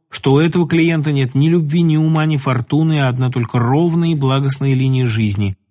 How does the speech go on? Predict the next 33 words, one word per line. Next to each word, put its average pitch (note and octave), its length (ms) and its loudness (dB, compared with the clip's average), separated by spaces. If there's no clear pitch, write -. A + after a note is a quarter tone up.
прямой B2+ 380 2
бессобытийной A2+ 800 -2
жизни B2 340 -2
высшего A2 400 -4
существа. A2+ 640 -8
Катька F3+ 260 0
всегда F#3 320 0
боялась C#3+ 400 0
детей-уродов, D3 760 0
а B2+ 60 -2
теперь C#3 280 -4
почему-то D3 420 -4
перестала. A#2 640 -4
В - 40 -10
конце E3+ 240 2
концов, G#3 360 0
этот F3 240 -2
Даун G3 360 2
был E3+ 160 2
теперь F3 280 0
единственным F3 560 0
оправданием D#3 600 0
её D3+ 140 0
бегства. B2 640 -6
Даже D3+ 260 2
если E3+ 180 2
бы D3+ 120 0
она D#3 160 2
желала D3+ 340 0
выбрать C#3 320 0
самого C#3+ 280 0
несчастного B2+ 560 -2
землянина, A#2+ 640 -2